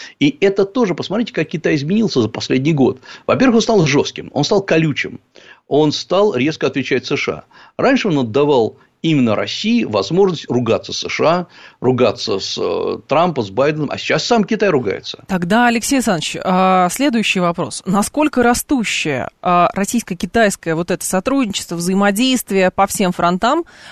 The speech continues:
Speaker 2: в части в сфере безопасности, оно опасно для Запада?
Speaker 1: А, оно для Запада не опасно, потому что Россия и Китай сейчас пока находятся в защитной ситуации.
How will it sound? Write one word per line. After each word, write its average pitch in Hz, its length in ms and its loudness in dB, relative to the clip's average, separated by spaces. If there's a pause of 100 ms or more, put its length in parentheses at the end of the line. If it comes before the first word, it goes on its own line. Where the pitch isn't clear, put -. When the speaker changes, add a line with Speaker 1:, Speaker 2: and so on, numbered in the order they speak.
(180)
Speaker 2:
в - 120 -10
части 226 300 2
в - 40 -6
сфере 170 240 -2
безопасности, 165 680 -2
оно 262 280 4
опасно 214 480 0
для 156 180 -4
Запада? 160 600 -8 (1040)
Speaker 1:
А, 127 420 4
оно 143 520 2
для 143 200 0
Запада 165 360 0
не 160 100 -2
опасно, 208 380 -4
потому 107 300 -2
что 113 100 -4
Россия 110 320 -2
и - 20 2
Китай 190 300 0
сейчас - 160 0
пока 185 320 -2
находятся 156 400 0
в 113 60 -2
защитной 156 400 -2
ситуации. - 640 -8